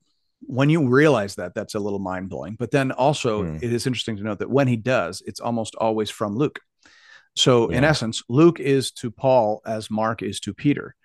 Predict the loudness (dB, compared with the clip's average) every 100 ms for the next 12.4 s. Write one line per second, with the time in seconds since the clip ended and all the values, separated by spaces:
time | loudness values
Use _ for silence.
0 | _ _ _ -6 -4 -4 -6 -8 -10 _
1 | _ _ _ -6 -6 -6 _ _ _ _
2 | -14 -12 -14 _ _ -2 -2 -4 _ _
3 | -20 -2 2 4 4 2 2 0 2 0
4 | 2 2 2 2 0 0 -2 -2 -2 -2
5 | -2 -4 -8 _ _ 2 4 4 0 -2
6 | -2 -2 0 -2 -2 -6 -4 -6 -4 -4
7 | -4 -4 -4 -4 -4 -10 -10 -14 -2 0
8 | 2 2 2 2 2 -2 -4 -2 0 0
9 | 0 0 -4 -14 -16 -16 -6 -2 4 4
10 | 2 0 0 2 2 2 2 0 2 2
11 | 0 -2 -4 -4 -6 -4 -4 -2 -2 -4
12 | -2 0 0